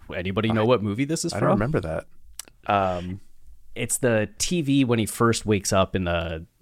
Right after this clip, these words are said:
Speaker 1: the morning. It's, like, the opening shot of the movie after the flying through
Speaker 2: Yeah.
Speaker 1: the sky and we go into the apartment. There's a T V playing in his bedroom right before he wakes up.
Speaker 2: I love all that stuff about Cameron Crowe movies, like,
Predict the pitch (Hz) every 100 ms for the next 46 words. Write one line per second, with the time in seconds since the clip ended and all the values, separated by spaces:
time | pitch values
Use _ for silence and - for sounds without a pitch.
0 | _ - 95 92 92 85 80 80 - -
1 | _ _ _ - 107 - 120 123 - 135
2 | 143 135 113 - 95 87 82 82 76 69
3 | - 87 _ _ 85 95 - 92 85 _
4 | - 82 80 80 _ - - - 98 92
5 | 98 107 90 - 85 87 98 113 110 104
6 | 87 95 87 85 85 - 85 92 90 90
7 | 85 - 107 85 85 82 - - 82 85
8 | 82 78 85 87 85 82 82 78 87 87
9 | 85 - 90 85 80 85 - 67 - -
10 | - _ _ _ - 190 151 127 110 104
11 | 98 - - 98 - 87 - _ _ _
12 | - 104 92 - 90 90 87 90 92 87